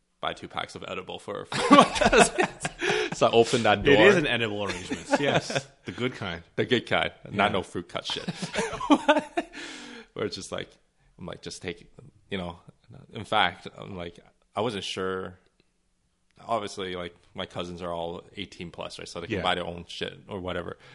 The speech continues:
Speaker 1: But I wasn't sure who consumed. I had an idea who
Speaker 2: Yeah.
Speaker 1: consumed. You know, at least it was a gift where they, they looked and they're like, "Oh, it's so exciting." I got, like, edibles.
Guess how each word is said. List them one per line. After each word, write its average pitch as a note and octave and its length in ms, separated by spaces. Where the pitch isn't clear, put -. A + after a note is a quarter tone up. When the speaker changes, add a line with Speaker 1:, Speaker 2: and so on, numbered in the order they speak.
Speaker 1:
But G#2+ 80
I - 40
wasn't C3+ 220
sure G2 320
who G2+ 180
consumed. G2 540
I F#2+ 60
had G#2+ 120
an F2+ 100
idea F2 400
who F#2+ 120
Speaker 2:
Yeah. F2+ 80
Speaker 1:
consumed. E2+ 460
You E2+ 80
know, E2 180
at F#2+ 120
least G2+ 200
it G#2+ 40
was F#2+ 160
a F2 60
gift F2+ 280
where F2+ 80
they, F2 200
they F2 140
looked F2 360
and F2+ 100
they're F2 100
like, - 160
"Oh, B2+ 220
it's - 140
so A2+ 140
exciting." A2 480
I F#2 40
got, F#2 200
like, F2 220
edibles. G#2+ 420